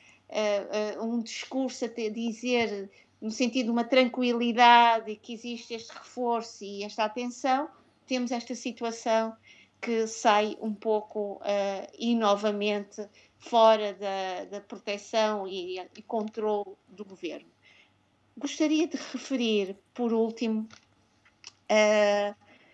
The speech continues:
eh, o julgamento do ativista, eh, Anastácio Matavel, eh, que tem sido, eh, tem trazido bastante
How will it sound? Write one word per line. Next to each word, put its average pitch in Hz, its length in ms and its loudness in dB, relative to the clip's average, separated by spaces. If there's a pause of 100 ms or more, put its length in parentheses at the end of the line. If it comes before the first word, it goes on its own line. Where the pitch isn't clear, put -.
(440)
eh, 220 500 0 (100)
o 240 160 -4
julgamento 226 1120 0 (400)
do 220 200 -4
ativista, 220 800 -2
eh, 202 640 4
Anastácio 202 580 -4
Matavel, 202 720 0 (480)
eh, 208 1000 4
que - 80 -8
tem 262 240 0
sido, 233 1000 -4
eh, 208 480 4 (500)
tem 294 140 6
trazido 262 640 2
bastante 269 680 2